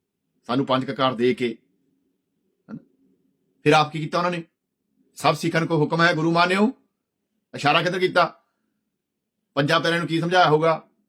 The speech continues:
ਦਸ਼ਮੇਸ਼ ਪਿਤਾ ਨੇ। ਅੱਛਾ, ਅਸੀਂ ਕੋਹਾਂ ਦੂਰ ਆ ਉਸ ਗੱਲ ਤੋਂ ਜਿਹੜੀ ਗੁਰੂ ਸਾਹਿਬ ਨੇ ਗੱਲ ਦੱਸੀ ਹੈ ਨਾ, ਗੁਰੂ ਗ੍ਰੰਥ ਸਾਹਿਬ ਨੇ, ਉਹ, ਉਹ ਕੋਹਾਂ ਦੂਰ, ਜਾਣੀ ਕਿ ਲਾਗਿਓ ਦੇ ਵੀ ਨੰਗੇ ਹਵਾ ਵੀ ਲੱਗੀ ਸਾਨੂੰ ਉਸ ਗੱਲ ਦੀ ਤਾਂ। ਅੱਛਾ, ਕੀ ਹੋ ਗਿਆ?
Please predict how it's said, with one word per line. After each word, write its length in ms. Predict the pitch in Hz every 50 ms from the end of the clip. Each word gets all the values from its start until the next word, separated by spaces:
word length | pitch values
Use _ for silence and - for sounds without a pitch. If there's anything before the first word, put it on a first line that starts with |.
| _ _
ਦਸ਼ਮੇਸ਼ 280 | - - - 123 117 -
ਪਿਤਾ 180 | 131 110 123 120
ਨੇ। 180 | 120 120 - _ _ _ _ _ _ _ _ _ _ _ -
ਅੱਛਾ, 280 | 143 - 147 120 - - - - - - - - - - 196
ਅਸੀਂ 220 | - 254 226 -
ਕੋਹਾਂ 380 | - 220 208 185 202 214 220 208
ਦੂਰ 200 | 190 196 190 175
ਆ 80 | 165
ਉਸ 200 | 170 165 - -
ਗੱਲ 180 | - 135 127 123
ਤੋਂ 180 | 113 123 120
ਜਿਹੜੀ 180 | 117 127 131 143
ਗੁਰੂ 180 | 113 120 120 123
ਸਾਹਿਬ 200 | 113 117 117 135
ਨੇ 80 | 127
ਗੱਲ 120 | 110 104 98
ਦੱਸੀ 240 | 101 98 - 113
ਹੈ 40 | 101
ਨਾ, 80 | 107 -
ਗੁਰੂ 200 | - 214 113 113
ਗ੍ਰੰਥ 140 | 117 110 -
ਸਾਹਿਬ 160 | 143 160 180
ਨੇ, 60 | 185
ਉਹ, 100 | - - -
ਉਹ 100 | 180 170
ਕੋਹਾਂ 320 | - 208 208 165 180 185
ਦੂਰ, 180 | 165 143 123 104
ਜਾਣੀ 160 | 131 160 170
ਕਿ 140 | - - - _ _ _ _ -
ਲਾਗਿਓ 400 | 113 131 143 151 147 147 202 208
ਦੇ 80 | 196 208
ਵੀ 80 | 220
ਨੰਗੇ 220 | 208 208 208 214 180
ਹਵਾ 240 | 143 143 151 156
ਵੀ 80 | 170 196
ਲੱਗੀ 180 | 202 190 175 175
ਸਾਨੂੰ 220 | 170 170 165 156
ਉਸ 140 | 151 139 123
ਗੱਲ 140 | 113 110 101
ਦੀ 80 | 95
ਤਾਂ। 140 | - 90 85 - _ _ _ _ _ _ _ _ _ _ _ _ _ _ _ _ _ _ _ _ _ _ _ _ _ _ _ - 139
ਅੱਛਾ, 160 | 135 156 131
ਕੀ 140 | - 196 190
ਹੋ 80 | 190
ਗਿਆ? 220 | 190 202 185 175